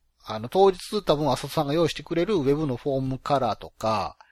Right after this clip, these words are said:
あと普通に紙のアンケート用紙とかに、会場に来てるお客さんに、まあ、ボードゲームに関して何かしら聞きたいことございませんかみたいな方、ことが投げかけられると思うんですね。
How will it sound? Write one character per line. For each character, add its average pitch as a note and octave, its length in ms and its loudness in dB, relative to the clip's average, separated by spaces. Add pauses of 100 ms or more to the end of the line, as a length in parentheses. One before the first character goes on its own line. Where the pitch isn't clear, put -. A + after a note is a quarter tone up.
(460)
あ C#4+ 100 -6
と F#3 80 -2
普 D#3 100 -4
通 C3 100 -4
に B2 120 -4
紙 C#3 240 0
の G#2+ 80 -4
ア A2+ 80 -2
ン A#2+ 60 -8
ケ A#2+ 100 -6
ー - 20 -6
ト A#2 60 -6
用 A2 80 -6
紙 - 80 -12
と F#2+ 80 -18
か F#2 160 -10
に、 C#3 360 -6 (160)
会 C3 160 0
場 C3+ 100 -2
に C#3 100 -2
来 - 80 -14
て F3 100 0
る D#3 100 0
お B2+ 60 -6
客 - 240 -8
さ G#3+ 180 2
ん G3+ 140 -6
に、 B3+ 320 -2 (460)
ま F3+ 260 8
あ、 F#2 60 -6
ボ C3+ 160 0
ー C3 40 0
ド B2 80 -4
ゲ C#3 160 0
ー C3 40 0
ム G#2+ 100 -6
に G#2+ 80 -10
関 B2+ 300 -2
し - 100 -8
て C#3 240 -4 (240)
何 G#2+ 160 -6
か G#2 140 -4
し B2+ 100 -6
ら G#2 300 -4 (140)
聞 - 120 -12
き - 60 -8
た A#2 100 -2
い G2+ 40 -4
こ F2+ 120 -12
と G2 80 -14
ご G#2+ 100 -6
ざ A2+ 100 -4
い A2+ 60 -4
ま A2+ 80 -6
せ D3 160 -4
ん C#3 60 -4
か D#3+ 120 2
み D3+ 120 -4
た A#2 120 -2
い G2+ 40 -8
な G2+ 120 -8
方、 E3+ 440 -2 (140)
こ G3+ 100 0
と F3+ 120 0
が F#3 100 4
投 B2 140 0
げ A#2 100 -6
か - 80 -12
け C3 140 -2
ら C3+ 100 2
れ D#3 80 2
る D3 60 -4
と G2 100 -12
思 D#2+ 100 -14
う - 20 -20
ん D2 40 -20
で C2+ 80 -20
す - 100 -18
ね。 D#3 140 -14